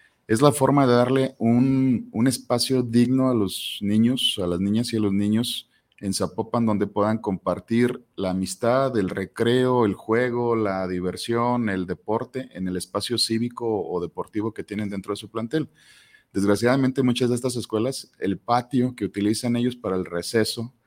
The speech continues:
pues es un patio que a lo mejor les da insolación, es complicado porque no tienen las condiciones de piso y demás. Entonces, lo que hacemos es principalmente una accesibilidad, trabajamos las banquetas al exterior, las barreras de protección para que no vayan a tener un incidente al salir de su plantel escolar,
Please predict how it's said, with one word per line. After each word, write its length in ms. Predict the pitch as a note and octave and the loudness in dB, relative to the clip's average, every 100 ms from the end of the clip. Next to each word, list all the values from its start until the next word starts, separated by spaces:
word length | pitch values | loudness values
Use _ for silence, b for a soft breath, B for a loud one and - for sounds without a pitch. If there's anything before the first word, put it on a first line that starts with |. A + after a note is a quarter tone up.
| b b b b _ | b b b b _
pues 180 | B2 D#3 | -4 -2
es 120 | E3 | -2
un 80 | F#3 | -2
patio 300 | A#2+ A#2+ D3 | 0 0 0
que 100 | B2 | 0
a 40 | |
lo 80 | G#2 | 0
mejor 240 | G2+ A2+ B2 | 0 -2 0
les 160 | A2+ | 0
da 480 | A2+ A#2 A#2 G#2+ - | 2 2 0 -4 -4
insolación, 960 | A2 G#2+ G#2+ G#2 G2 - G#2 G#2+ A#2 A2+ | 0 2 4 4 2 2 2 4 4 2
es 140 | A2 | 0
complicado 560 | C3 B2 A#2 G2+ A2 A#2 | 0 0 0 0 0 2
porque 220 | G#2 F#2+ | -2 -2
no 100 | G2+ | -4
tienen 200 | B2 A#2 | 0 2
las 120 | G#2 | 0
condiciones 520 | G#2 F#2 F#2 G#2 A2 | 0 -2 0 0 0
de 120 | G#2+ F#2 | -2 -4
piso 320 | A2+ G#2+ B2 | -2 -2 0
y 20 | |
demás. 280 | C3 D#3 D#3 | 0 -2 -2
Entonces, 440 | C3+ C3 C#3+ - b b b b - | -4 -2 -2 -4 b b b b -4
lo 140 | G#2 | -2
que 100 | B2 | 0
hacemos 360 | A#2+ E3 F3+ D#3 | 0 2 2 2
es 140 | D3+ | 0
principalmente 760 | E3 D#3 C3 C3+ C#3 C#3+ C#3 | 0 0 0 0 2 2 2
una 160 | C3 D3 | 2 2
accesibilidad, 640 | C#3+ A#2+ A#2+ G#2+ G#2+ C3+ | -2 -4 0 2 2 0
trabajamos 440 | B2+ G#2+ A#2 A#2+ B2 | 0 -2 0 0 2
las 140 | G#2 | 2
banquetas 480 | G2+ F#2+ A2+ B2+ A#2 | 2 0 0 0 0
al 140 | G2 | 0
exterior, 560 | F#2+ - G2 A2 D3 C#3+ | 0 0 2 2 2 2
las 160 | G2+ | 0
barreras 420 | F#2 F#2 G#2+ A2+ G#2+ | 0 0 2 0 0
de 80 | |
protección 560 | F#2+ G2 F#2+ F#2 A#2+ C#3+ | -2 -4 -4 -4 -2 -2
para 220 | - F#2+ | 0 0
que 140 | - F2+ | 0 -2
no 140 | G2+ | 0
vayan 200 | A2 A2+ | 2 0
a 100 | A2+ | -2
tener 160 | G2+ G#2+ | -4 -2
un 140 | A2 | 0
incidente 500 | A2 G#2 G2 G#2 A2+ | 0 -2 -4 -4 -4
al 80 | - | -4
salir 240 | F#2+ G2 | -4 -4
de 100 | A2 | -4
su 160 | - G#2 | -4 -6
plantel 300 | F#2+ F2+ G#2 | -6 -4 -2
escolar, 540 | G#2 - C3+ A#2 - | -2 -2 2 2 2